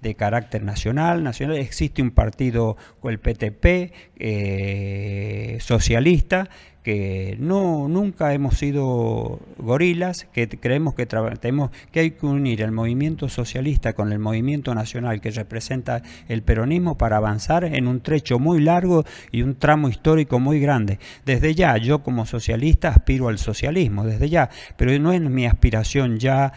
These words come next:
qué es lo que, lo que quiero yo en este momento, sino cómo los que deciden el socialismo no es mi persona, yo tengo los principios, pero lo que decide es la gente, ¿sí? La gente, y bueno, la gente ti-, quiere eso, nosotros lo hemos interpretado, estamos así.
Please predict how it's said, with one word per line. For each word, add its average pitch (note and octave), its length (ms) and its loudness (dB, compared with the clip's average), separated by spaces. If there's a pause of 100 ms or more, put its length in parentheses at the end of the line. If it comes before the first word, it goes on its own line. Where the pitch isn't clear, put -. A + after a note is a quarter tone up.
(240)
qué D#3 120 4
es C3+ 80 2
lo C3+ 160 2
que, A#2 260 -2
lo G#2+ 180 0
que G#2+ 160 -2
quiero C#3 220 2
yo C3+ 240 0
en C3 80 2
este B2 180 -2
momento, B2+ 460 2
sino C3 320 -2
cómo D3+ 380 -6 (240)
los A#2 340 -2
que B2+ 160 -2
deciden C#3 520 -2
el B2 100 -4
socialismo C3 560 -4
no B2+ 140 -2
es C3 60 -2
mi A#2+ 140 -4
persona, D#3+ 600 -4 (200)
yo B2+ 160 -2
tengo B2+ 260 0
los A2 120 2
principios, A#2+ 580 0
pero G#2+ 140 0
lo G#2 80 -4
que A#2 100 -4
decide A2+ 360 -2
es C3 40 -2
la G#2+ 80 -2
gente, G2 400 -4 (200)
¿sí? A2+ 340 -6
La A2+ 100 -4
gente, F3+ 460 -2 (320)
y D#3 80 0
bueno, F#3 320 2
la D3 100 2
gente G#3+ 380 -2
ti-, D#3+ 220 -2
quiere E3+ 400 2
eso, C3+ 200 0
nosotros E3+ 420 0
lo D#3 60 2
hemos D#3 160 2
interpretado, C#3+ 640 0
estamos C3 320 0
así. G#2+ 240 -4